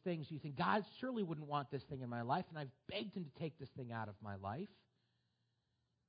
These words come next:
And I think God's ultimate plan is for us to have victory over sin, but in the meantime, as he's working in your life, he will use that very sin to humble your butt. 'Cause we get too big for our britches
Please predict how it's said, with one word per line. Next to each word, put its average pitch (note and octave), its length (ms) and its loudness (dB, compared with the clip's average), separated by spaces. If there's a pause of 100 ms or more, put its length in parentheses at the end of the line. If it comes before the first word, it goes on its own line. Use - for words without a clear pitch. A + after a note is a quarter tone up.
(440)
And E3 100 6
I E3+ 60 8
think E3+ 220 6
God's E3 260 6
ultimate F#3 340 4
plan E3 260 6
is A#3+ 240 4
for E3+ 200 4
us D3 80 -2
to D#3+ 80 -4
have C#3 180 6
victory D3 380 2
over A#2 240 4
sin, D3 380 2
but D#3 120 4
in C#3+ 100 4
the C#3 60 0
meantime, D#3+ 600 0
as C#3 120 -2
he's C#3 160 -4
working F#3 420 0
in F3 120 -2
your E3 160 -2
life, F#3+ 260 4
he A3+ 160 2
will D#3+ 180 0
use G#3+ 440 4
that D3 280 2
very C3 240 -6 (120)
sin E3+ 180 0 (240)
to G#2+ 100 2
humble E3 480 6
your D3+ 220 6
butt. D#3 380 4 (1800)
'Cause G#2+ 140 -6
we D3+ 80 6
get G#3 160 4
too F#3 80 4
big C3+ 200 4
for C3 120 0
our G#2+ 60 6
britches - 360 -4